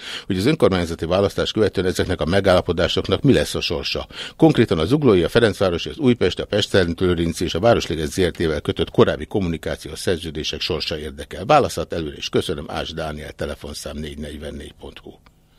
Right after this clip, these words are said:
A szerződéseim érdekelték, nem én, nem a civil rádió. Körülbelül háromnegyed órával az e-mail elküldése után,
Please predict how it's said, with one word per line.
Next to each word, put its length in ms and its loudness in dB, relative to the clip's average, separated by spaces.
A 100 -6
szerződéseim 800 0
érdekelték, 680 -12
nem 220 0
én, 360 -6
nem 140 4
a 40 8
civil 360 -4
rádió. 460 -14
Körülbelül 420 6
háromnegyed 460 0
órával 800 -2
az 680 -2
e-mail 300 0
elküldése 580 -2
után, 460 0